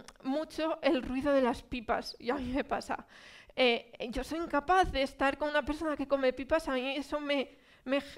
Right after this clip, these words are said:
me, me pone muy mal, no me gusta, y esto se llama misofonía porque es una hipersensibilidad selectiva, solo me molestan determinados ruidos, pero los ruidos que me molestan lo hacen de una manera muy, muy, muy exagerada. A mí, por ejemplo,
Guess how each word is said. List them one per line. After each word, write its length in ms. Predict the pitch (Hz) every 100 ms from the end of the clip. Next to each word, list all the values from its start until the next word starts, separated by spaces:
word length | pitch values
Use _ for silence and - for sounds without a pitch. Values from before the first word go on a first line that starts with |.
| -
me, 380 | 247 233 233 214
me 180 | 240 226
pone 340 | 240 254 302
muy 300 | 302 285 311
mal, 320 | 330 381 220 -
no 180 | 240 269
me 100 | 302
gusta, 360 | 330 - 294
y 120 | 233 247
esto 340 | - 320 440 - - -
se 140 | 285
llama 240 | 269 269 285
misofonía 680 | 294 277 277 262 262 277
porque 220 | 285 277
es 80 | 247
una 120 | 262
hipersensibilidad 640 | 254 254 269 247 254 254 254
selectiva, 560 | - 269 254 254 214
solo 200 | 214 233
me 120 | 254 262
molestan 520 | 262 269 254 285 294
determinados 540 | 277 247 240 240 247
ruidos, 440 | 269 262 240 269 - - - -
pero 180 | 262
los 160 | 247 254
ruidos 420 | 262 302 - -
que 100 | -
me 120 | 254
molestan 640 | 269 262 277 - 269 294 269
lo 80 | 233
hacen 240 | 247 269
de 80 | 262
una 100 | 233
manera 320 | 226 226 247
muy, 300 | 262 247 254
muy, 200 | 262 262
muy 280 | 240 254 247
exagerada. 600 | 240 - 233 247 226 220
A 40 |
mí, 120 | 214 226
por 140 | 269
ejemplo, 500 | 254 254 247 262 269